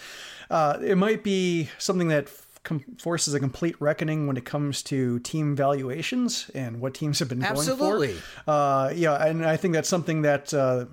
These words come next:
Speaker 1: Major League Baseball is very wary of losing or, or very insistent on protecting.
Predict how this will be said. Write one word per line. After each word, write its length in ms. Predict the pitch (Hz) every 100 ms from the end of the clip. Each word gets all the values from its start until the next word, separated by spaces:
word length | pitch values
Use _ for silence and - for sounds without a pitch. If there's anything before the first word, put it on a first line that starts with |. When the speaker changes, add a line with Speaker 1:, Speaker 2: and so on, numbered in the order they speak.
| 131
Speaker 1:
Major 240 | 135 147 143
League 140 | 139
Baseball 280 | 139 139 127
is 80 | 123
very 320 | 165 226 160
wary 640 | 143 131 139 127 127 127
of 300 | 120 120 110
losing 480 | 117 151 170 214 233
or, 120 | 123
or 420 | 110 113 117 107 113
very 280 | 147 170
insistent 380 | 135 127 165 160
on 80 | 139
protecting. 540 | 120 - 233 147 120